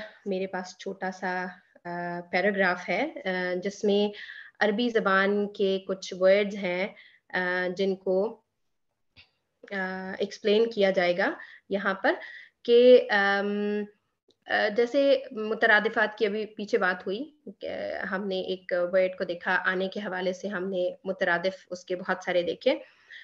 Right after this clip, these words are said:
तो यहाँ पर actually एक word के लिए अगर हम अस्मा के हवाले से, वो तो हमने fail को देखा था कि एक action है और उसमें हमारे पास बहुत सारे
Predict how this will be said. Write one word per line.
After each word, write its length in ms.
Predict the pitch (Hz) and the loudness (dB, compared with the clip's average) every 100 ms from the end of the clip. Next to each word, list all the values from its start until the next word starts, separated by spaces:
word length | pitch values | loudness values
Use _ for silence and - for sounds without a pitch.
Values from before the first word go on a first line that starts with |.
| - - | -8 8
तो 200 | 269 277 269 | 10 10 6
यहाँ 360 | 214 240 269 285 | 2 4 4 2
पर 200 | 277 - | 2 0
actually 460 | 233 - 247 262 247 | -4 -4 -2 -2 4
एक 160 | 233 240 202 | 2 2 0
word 260 | 214 226 226 | 0 0 0
के 80 | 214 | -2
लिए 280 | 208 220 233 | 2 0 0
अगर 280 | 196 214 | -2 -4
हम 160 | 233 233 - | -4 -4 -4
अस्मा 400 | - 214 208 247 | -6 0 4 4
के 140 | 247 | 2
हवाले 300 | 202 180 180 | -4 -4 -6
से, 120 | 180 | -6
वो 140 | 185 196 | -8 -8
तो 120 | 220 | -6
हमने 280 | 214 214 226 | -4 -2 -2
fail 340 | 226 202 226 | 0 0 0
को 140 | 233 226 | 0 0
देखा 280 | 196 226 | 0 -2
था 120 | 208 208 | -2 -2
कि 220 | 214 - | -2 -2
एक 220 | 196 196 - 180 | -2 -4 -4 -6
action 340 | - - 240 | -4 -4 -2
है 140 | 240 | 0
और 140 | 220 202 | -2 -2
उसमें 300 | 202 226 214 | -6 -6 -4
हमारे 200 | 190 185 | -2 -2
पास 320 | 190 196 - | -2 -6 -8
बहुत 300 | 190 202 214 | -6 -4 -4
सारे 260 | 196 180 | -2 0